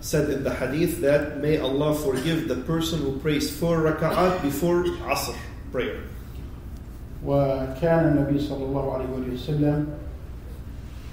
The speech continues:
Speaker 2: يقول: "بين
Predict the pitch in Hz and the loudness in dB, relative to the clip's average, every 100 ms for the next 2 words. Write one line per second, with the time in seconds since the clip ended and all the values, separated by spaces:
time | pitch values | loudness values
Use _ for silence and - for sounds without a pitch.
0 | - - - - - - - - - 139 | -12 -12 -12 -12 -12 -12 -12 -12 -6 -4
1 | 139 151 156 156 156 - - - 156 151 | -2 0 0 0 -2 -6 -6 -2 2 4
2 | 143 | 2